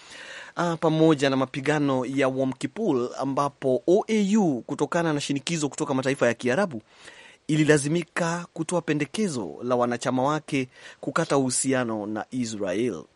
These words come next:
Mataifa ya Kiarabu yalidai kuwa kutokana na Israel kuvuka Suez Canal, ilikuwa imeingia kwenye ardhi ya Afrika,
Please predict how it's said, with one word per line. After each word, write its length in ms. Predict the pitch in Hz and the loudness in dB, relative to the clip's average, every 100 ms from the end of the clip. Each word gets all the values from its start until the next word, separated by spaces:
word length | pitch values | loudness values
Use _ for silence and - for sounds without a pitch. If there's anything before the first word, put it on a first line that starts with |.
| _ _ _ _ _ - - - - | _ _ _ _ _ -20 -20 -20 -6
Mataifa 600 | 127 143 160 - 175 175 | -2 4 4 2 -2 0
ya 100 | 131 | -2
Kiarabu 640 | - 113 123 147 143 139 143 | -2 -4 0 0 0 0 0
yalidai 440 | 101 117 131 139 | 0 2 2 2
kuwa 500 | 120 143 139 131 135 | 0 -2 2 2 2
kutokana 460 | - - 135 214 214 | -8 -14 -6 -2 0
na 60 | |
Israel 420 | 196 165 190 190 175 | 0 2 2 2 2
kuvuka 400 | 165 165 170 160 | -4 -4 -2 -2
Suez 380 | - 180 147 | 0 0 0
Canal, 460 | 135 131 135 127 131 - - - _ | 0 0 2 0 -2 -8 -20 -20 _
ilikuwa 320 | 113 123 151 | -6 -2 2
imeingia 420 | 143 131 131 143 135 | 4 4 4 2 0
kwenye 280 | 135 127 - | 0 -2 -2
ardhi 380 | 202 156 120 107 | -2 -2 -4 -6
ya 60 | |
Afrika, 480 | 95 - 110 92 82 | -6 -6 -6 -4 -6